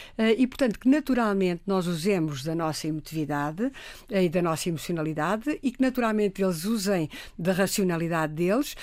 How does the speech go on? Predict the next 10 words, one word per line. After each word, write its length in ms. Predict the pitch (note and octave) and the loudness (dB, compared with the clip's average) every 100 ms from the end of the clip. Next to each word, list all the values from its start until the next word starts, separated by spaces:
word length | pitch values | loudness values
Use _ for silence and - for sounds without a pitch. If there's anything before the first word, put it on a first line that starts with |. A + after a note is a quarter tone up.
| - - - | -16 -8 2
e 100 | C#4 | 2
que 480 | - - D#4 D4 A3 | 2 2 6 6 4
consigamos, 1200 | - B3+ - C#4 B3+ D4+ D4 A3+ F#3 D3 C3 - - - - | 2 0 4 2 4 4 6 4 2 0 -2 -4 -6 -16 -2
eh, 180 | G#3+ G3+ | 2 2
complementar 960 | - C#4 A#3 A3+ A3 G#3+ G#3 G#3 F3 D#3+ | 4 2 4 2 2 2 2 0 0 0
uma 540 | B3 A#3 G#3 F#3 F3+ | 4 4 4 2 0
coisa 520 | - G3+ F3+ D#3 D3 | 0 2 2 0 0
e 220 | D#3 D#3 E3+ | 0 2 0
outra, 400 | F3+ C4 D#4 F4 E4 - - | 0 0 0 -2 -10 -16 -4
ehm, 680 | A#3 A3+ A3+ A3 A3 A3+ | 2 4 4 6 6 4